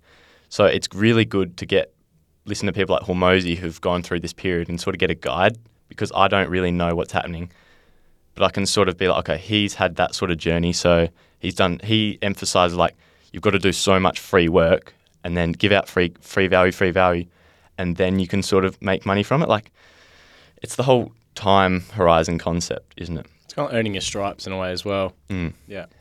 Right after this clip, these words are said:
Speaker 1: Exactly. So, yeah, putting a lot of time into it, but absolutely loving it. So I think that's the main component. And my advice for anyone who's doing work that they don't like, the simple framework is, like, if you're doing well in a job you don't like,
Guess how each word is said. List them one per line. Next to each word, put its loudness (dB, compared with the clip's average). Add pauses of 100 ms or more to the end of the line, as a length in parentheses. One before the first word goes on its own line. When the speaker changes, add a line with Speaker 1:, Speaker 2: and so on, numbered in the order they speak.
(140)
Speaker 1:
Exactly. -2 (180)
So, 4 (100)
yeah, 0
putting 0
a 4
lot 2
of -8
time 2
into 4
it, 2
but 0
absolutely 0
loving 0
it. -10
So -2
I 0
think -4
that's -2
the -6
main -2
component. -2
And -6 (760)
my 2
advice 2
for -4
anyone 2
who's -4
doing -2
work 2
that -18
they 0
don't 0
like, 0
the -12
simple -4
framework 0
is, -8
like, 0
if -12
you're 2
doing 2
well 4
in -8
a -4
job -2
you -10
don't -4
like, -6